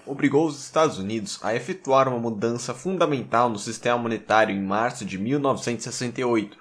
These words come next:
A ideia era impedir que o importuno livre mercado de ouro voltasse a colocar em risco o arranjo de Bretton Woods. Daí nasceu o duplo mercado de ouro, em que o mercado de ouro era separado do seu mercado monetário. A ideia era que o livre mercado de ouro poderia ser completamente ignorado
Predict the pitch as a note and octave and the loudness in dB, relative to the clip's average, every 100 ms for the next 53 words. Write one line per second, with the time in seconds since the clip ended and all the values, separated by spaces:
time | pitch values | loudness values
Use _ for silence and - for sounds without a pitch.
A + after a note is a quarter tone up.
0 | - F2+ F#2 A2 A2+ G2+ G2+ G2 B2 C#3+ | -2 0 6 8 8 6 -4 -2 0 0
1 | C#3+ C3 B2+ C3+ D#3 D3+ F3+ F#3+ E3+ E3+ | 0 -2 -2 0 -2 0 -2 0 0 0
2 | F#3+ E3+ D3+ B2 - G#2+ G2+ F2+ G2 A2 | -2 -2 -2 0 2 2 2 -2 2 4
3 | G2+ F#2+ A#2+ - C3 E3 - - C3 B2 | 4 2 -2 2 2 2 -2 -4 -2 0
4 | C3 C#3+ B2+ C3+ - D3 C#3 B2 B2+ A2+ | 0 0 -2 -2 0 2 4 2 0 -2
5 | A2+ G#2 A2 A2 C3+ C3 C#3+ A2 - - | -6 0 0 0 -4 0 0 0 -4 -16
6 | - _ - B2+ F3+ G3+ F3+ - E3+ C3+ | -20 _ 4 8 8 6 0 4 4 6
7 | F3 G#3 G3+ F3 D#3+ B2 A2+ G#2 B2 G#2 | 4 2 0 2 4 4 4 2 2 2
8 | F#2 - G2+ G2 G2+ G2 E2+ A#2 D#3 C#3 | 2 -4 -8 -2 0 0 4 6 6 2
9 | B2 A#2+ A#2 F#2+ F2+ - D3 D3 C#3 A#2 | 2 4 4 2 -2 0 2 6 10 12
10 | A#2+ A#2 - A#2 C3+ C#3+ A2 A2+ B2+ C#3 | 10 6 2 4 2 4 4 4 2 -2
11 | D#3 D3+ B2+ F#2+ - - - - C3 D#3+ | 0 4 4 2 -4 -18 -20 -2 0 2
12 | G#3+ G#3+ G3+ E3+ D3 E3+ C#3+ B2 - A2 | 2 2 2 2 2 0 0 0 4 4
13 | G2 G2 A2+ G#2+ G2 G2+ G#2 G#2+ B2+ A#2 | 4 4 4 4 0 -2 -2 -2 -2 -2
14 | - F3+ F3 C#3+ - G2+ F#2+ G2+ G#2 C3+ | 0 0 4 4 4 0 0 -2 -2 4
15 | D3 A2 A2 A#2 | 6 8 6 2